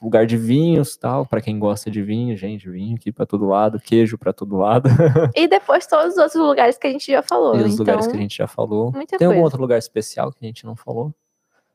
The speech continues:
Speaker 2: Estrasburgo.
Speaker 1: Não. Gente, na verdade, quando você tá numa cidade, que nem, por exemplo, Grenoble, só o fato de você tá aqui, se você entra na internet e começa a pesquisar, tem muita coisa pra fazer em volta.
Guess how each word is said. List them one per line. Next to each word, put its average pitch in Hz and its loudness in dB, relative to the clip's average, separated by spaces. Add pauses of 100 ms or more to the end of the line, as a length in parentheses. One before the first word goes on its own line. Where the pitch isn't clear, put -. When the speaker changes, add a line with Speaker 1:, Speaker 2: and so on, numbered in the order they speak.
(280)
Speaker 2:
Estrasburgo. 220 -8 (280)
Speaker 1:
Não. 107 -6 (160)
Gente, 156 2
na 175 6
verdade, 143 4
quando 147 -2
você 151 -2
tá 131 -2
numa 117 2
cidade, 98 -2
que - -10
nem, 101 -2
por 104 -2
exemplo, 101 -4
Grenoble, 95 -2 (180)
só - 0
o 151 2
fato 135 -4
de 117 -8
você 113 -4
tá 117 -4
aqui, 127 -4
se - -18
você 113 -2
entra 156 0
na 131 0
internet 113 -2
e - -16
começa 110 -2
a - -4
pesquisar, 107 -4 (140)
tem 160 0
muita 139 4
coisa 92 -4
pra 90 -6
fazer 87 -6
em 85 -6
volta. - -16